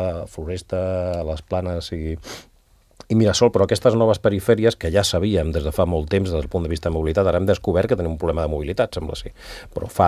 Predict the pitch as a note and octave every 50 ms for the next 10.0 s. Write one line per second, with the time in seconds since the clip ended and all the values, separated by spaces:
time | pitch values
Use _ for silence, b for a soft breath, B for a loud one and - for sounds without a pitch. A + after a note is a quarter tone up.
0 | F2 F2 F#2+ F2+ F2+ F#2 F#2+ G2 G2 A2+ A2+ - - F#2 F2 E2 - F#2 E2+ D2+
1 | D#2+ D#2+ F2+ F2 D#2+ F2+ F2 F2 F2 F#2 F2 E2+ D#2+ - F#2 E2 D2+ - D#2+ D#2+
2 | F2 G#2 G#2 - - - - F#2 E2+ F2 D#2+ F2 F2+ F#2 E2+ D#2+ - - - -
3 | D#2+ D#2+ D#2 E2 D2+ D2 - F2+ - D2+ E2+ E2 G#2+ G#2+ - - D3 D3 - B
4 | B B B B B - E2 D#2+ D#2+ D2 - E2 D#2+ D#2 D#2+ E2 G#2+ C3 E3 A3
5 | - - - - F#2+ E2+ E2 D#2+ D#2 D2+ C#2+ - - G#2+ F#2 E2+ E2 E2 E2 D#2
6 | E2 D#2+ D#2+ - E2+ D2+ - B B B B B B B - G#2+ - - F2 -
7 | - G#2 G2+ G2+ G2+ G2+ G#2 G2+ - - G2+ F#2+ G2+ F#2 - G#2+ G#2+ A#2+ - G2
8 | G2 G2 F2+ E2 G2+ F#2+ - E2+ F2 E2+ F2 F2+ A#2+ - - - - E2+ D#2+ E2+
9 | D2+ - - F2 F2 E2+ F2 E2 D#2 D#2+ - - F#2 - D#2+ - - - - -